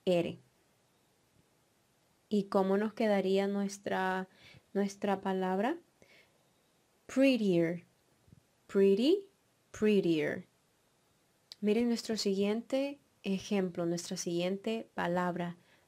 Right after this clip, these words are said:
Dirty, sucio. Dirty,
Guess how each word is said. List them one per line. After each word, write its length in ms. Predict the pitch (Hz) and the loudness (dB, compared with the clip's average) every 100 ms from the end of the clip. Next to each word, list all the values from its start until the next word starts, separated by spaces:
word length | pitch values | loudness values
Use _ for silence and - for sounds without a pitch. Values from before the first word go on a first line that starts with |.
| _ - | _ 0
Dirty, 680 | 220 233 226 196 175 156 175 _ - | 4 6 4 4 2 -2 -4 _ -14
sucio. 800 | - - 190 180 - 208 269 381 _ _ _ _ _ _ _ _ _ _ _ _ - | -8 -4 -4 -4 -6 -4 -4 -8 _ _ _ _ _ _ _ _ _ _ _ _ -4
Dirty, 760 | 208 196 196 196 220 277 370 | 2 4 4 2 0 2 0